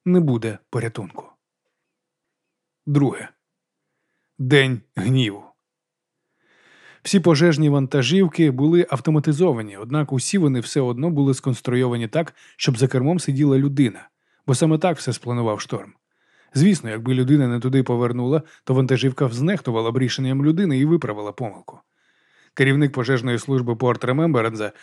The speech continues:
часто про це думав, перш ніж стати керівником. Він обдумано робив помилки під час водіння пожежного авто лише щоб повеселитися, щоб побачити, скільки знадобиться часу, щоб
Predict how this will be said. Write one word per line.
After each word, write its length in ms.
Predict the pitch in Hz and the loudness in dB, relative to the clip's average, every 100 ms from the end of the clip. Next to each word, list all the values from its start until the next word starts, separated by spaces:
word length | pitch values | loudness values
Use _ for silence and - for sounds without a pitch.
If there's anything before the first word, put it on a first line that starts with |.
| - - | -20 0
часто 360 | 190 156 170 | 4 4 2
про 140 | 147 165 | 4 2
це 180 | - 160 | 4 4
думав, 340 | 185 135 120 | 4 4 0
перш 300 | 147 127 - | 2 2 2
ніж 200 | 131 110 | 0 0
стати 320 | - 127 123 | 0 -2 -2
керівником. 600 | 120 135 143 143 123 92 _ - - - | 2 2 4 2 0 -6 _ -20 -14 -2
Він 240 | 139 170 - | 0 0 0
обдумано 520 | 147 143 180 156 143 | 0 2 2 4 2
робив 260 | 139 143 | 4 2
помилки 460 | 123 131 131 120 170 | 2 2 0 2 0
під 180 | 139 127 | 0 -2
час 200 | 151 123 | -2 0
водіння 420 | 127 131 135 120 | -2 0 -2 -2
пожежного 520 | 127 131 120 120 123 | -2 -2 -2 -2 -2
авто 260 | 127 - 165 | -4 -2 -2
лише 280 | 127 - 139 | -2 -4 -6
щоб 200 | - 117 | -6 -4
повеселитися, 840 | 131 131 165 151 101 - - - _ _ _ _ | -2 -2 0 -2 -2 -12 -18 -20 _ _ _ _
щоб 140 | - 117 | -6 -2
побачити, 460 | 160 170 - - | 2 2 0 -8
скільки 360 | - 151 127 117 | -8 -4 -4 -4
знадобиться 480 | 120 123 127 117 123 | -4 -2 -2 -4 -2
часу, 340 | 170 165 127 | 0 0 -2
щоб 240 | - 135 | -4 -6